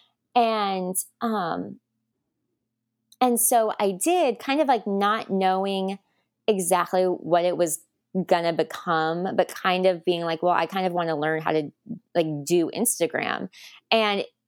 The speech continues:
it changed from that goal so quickly into this goal of, like, wow, there are people online who are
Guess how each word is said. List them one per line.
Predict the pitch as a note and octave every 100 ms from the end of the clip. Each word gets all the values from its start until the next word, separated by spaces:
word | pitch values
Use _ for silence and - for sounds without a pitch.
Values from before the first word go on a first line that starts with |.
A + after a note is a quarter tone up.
| -
it | B3 B3 -
changed | - A#3 G3+ G3 G3 - -
from | F#3+ F3
that | D#3+ D#3+ -
goal | E3+ D#3+ D#3 D3
so | - - G3
quickly | A3 G#3 F#3 E3+ D#3+ D#3 D#3
into | F3 E3+ F#3
this | F3 -
goal | F3+ E3 E3
of, | D#3+ D3+
like, | E3+ D#3+ _ _ _ _ -
wow, | F#3 G#3+ G3+ F3+ E3 D#3+ F3
there | A3
are | A3+ G#3+
people | - G#3 B3 A#3+ -
online | G3+ G3+ F3+ F3 F3
who | F#3 E3+
are | D#3+ D#3+ E3